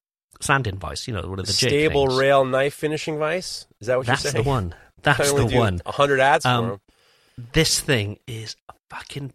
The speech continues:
Speaker 1: built like a tank. It, it came in the post. I was like, "What the hell is this?" It's quite a big box, and it comes in, like, almost like a, like a, like a Pelican case as well.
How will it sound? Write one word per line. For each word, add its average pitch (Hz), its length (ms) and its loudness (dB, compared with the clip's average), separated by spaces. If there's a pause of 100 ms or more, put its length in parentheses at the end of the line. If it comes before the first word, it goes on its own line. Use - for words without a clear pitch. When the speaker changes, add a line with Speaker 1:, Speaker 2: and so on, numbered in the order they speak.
Speaker 1:
built 143 360 -2
like 123 220 -4
a 131 40 -2
tank. 101 420 -2
It, - 180 -8
it - 140 -4
came 190 280 2
in 175 60 0
the 156 60 0
post. 101 400 -2
I 113 40 0
was 110 120 -6
like, 117 140 -18
"What - 140 -12
the - 80 -8
hell 120 180 -4
is - 80 -8
this?" 127 180 -6
It's 101 80 -14
quite 110 120 -4
a 104 40 -4
big 104 200 -8
box, - 440 -6 (360)
and 113 120 -4
it - 120 -8
comes 123 320 -2
in, 113 120 -2
like, - 140 -6
almost 110 300 -2
like 101 120 -10
a, - 60 -8
like 87 160 -8
a, 80 80 -12 (180)
like - 140 -16
a - 20 -14
Pelican 107 460 -6
case 113 380 -6
as 107 160 -4
well. 101 380 -4